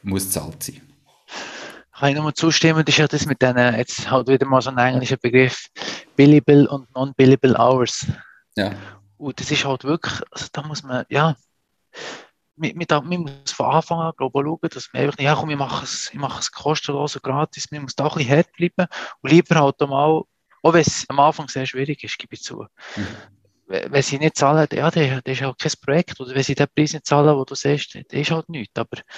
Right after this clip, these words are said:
Speaker 2: ich denke, wenn du jetzt günstig reingehst, oder, d-, ja, d-, d-, wo du plötzlich dann erhöhst, ja, was kann, wie kann das sein, oder? Und darum, das ist wirklich noch, das ist eine, das ist eine, eine grosse Challenge, ja.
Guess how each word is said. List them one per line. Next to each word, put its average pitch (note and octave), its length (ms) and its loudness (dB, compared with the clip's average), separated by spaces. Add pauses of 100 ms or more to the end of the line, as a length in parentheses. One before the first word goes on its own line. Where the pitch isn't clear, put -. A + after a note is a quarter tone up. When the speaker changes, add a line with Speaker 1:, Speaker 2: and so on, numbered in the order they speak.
(540)
Speaker 2:
ich - 60 -10
denke, D3 220 0
wenn D3 80 6
du C#3 60 4
jetzt - 160 -4
günstig E3+ 420 0
reingehst, F#3+ 600 4 (100)
oder, - 220 -16 (280)
d-, - 140 -12
ja, D#3+ 220 2
d-, C#3+ 420 -4 (100)
d-, C#3+ 60 -6 (160)
wo D3+ 240 2
du D3+ 100 4
plötzlich - 380 0
dann D#3 240 0
erhöhst, D3 440 2
ja, B2+ 100 -6
was - 120 -12
kann, C3 200 -2
wie B2+ 160 -16
kann - 200 -6
das - 160 -8
sein, A2+ 180 -4
oder? A#2+ 180 -8 (120)
Und - 140 -14
darum, C3+ 180 -6
das - 120 -18
ist C3 120 -8
wirklich D3+ 220 -8
noch, D#3+ 200 -4
das C#3 120 -8
ist - 60 -6
eine, B2+ 140 -4
das - 100 -16
ist - 100 -2
eine, B2 160 -4
eine - 120 -16
grosse C3 340 -6
Challenge, A2 420 -2
ja. G#2+ 260 -10